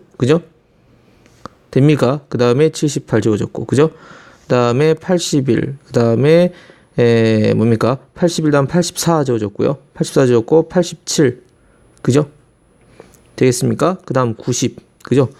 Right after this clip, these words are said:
그러니까 두 개 거나 하나씩 계속 지우는 거죠. 예, 그 다음 구십삼, 그 다음에 구십육, 그 다음에 구십구. 자, 이러면 삼의 배수 다 지웠습니다. 꽤 많이 지워졌죠? 그 다음 오. 오를 남겨놓고, 오는 소수다 이거죠. 오를 남겨놓고 오의 배수는 다 지우는 겁니다.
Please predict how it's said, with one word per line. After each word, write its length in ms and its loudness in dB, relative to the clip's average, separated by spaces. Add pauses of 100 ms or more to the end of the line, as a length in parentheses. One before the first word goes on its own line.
(120)
그러니까 100 2
두 200 -2
개 100 4
거나 220 2
하나씩 200 -2
계속 220 -4
지우는 300 0
거죠. 240 0 (480)
예, 140 0
그 80 -2
다음 160 2
구십삼, 880 -2
그 40 -6
다음에 360 2
구십육, 720 -2
그 80 -2
다음에 340 2
구십구. 540 -4 (520)
자, 120 2
이러면 140 2
삼의 300 0
배수 240 0
다 260 -6
지웠습니다. 580 -4 (400)
꽤 200 4
많이 240 2
지워졌죠? 540 -4 (460)
그 120 2
다음 220 2
오. 300 -2 (680)
오를 400 6
남겨놓고, 800 0
오는 180 4
소수다 320 0
이거죠. 400 -4
오를 240 2
남겨놓고 600 0
오의 140 4
배수는 200 -2
다 160 -6
지우는 180 0
겁니다. 380 0